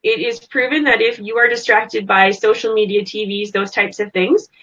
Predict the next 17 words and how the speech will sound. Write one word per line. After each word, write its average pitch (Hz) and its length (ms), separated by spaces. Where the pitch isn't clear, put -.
you're 220 200
just 240 160
shoveling 226 420
in 214 140
your 202 140
food. 226 360
You 220 140
are 208 60
not 185 220
tasting 254 520
it. 262 160
You're 190 240
not 170 180
enjoying 214 560
it. 220 200
You're 190 200
not, 170 340